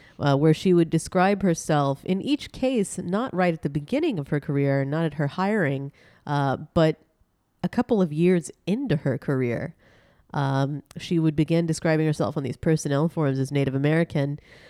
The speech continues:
uh, and, and then she would be taken as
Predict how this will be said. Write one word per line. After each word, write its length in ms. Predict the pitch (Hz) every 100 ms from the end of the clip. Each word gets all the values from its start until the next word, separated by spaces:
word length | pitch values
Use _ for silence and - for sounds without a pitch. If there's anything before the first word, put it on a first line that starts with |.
| - -
uh, 280 | 160 156 156 -
and, 320 | 180 185 185
and 180 | 175 185
then 140 | 202
she 240 | 196 - 226
would 160 | 220
be 100 | 190
taken 400 | 175 190 170 165
as 160 | 151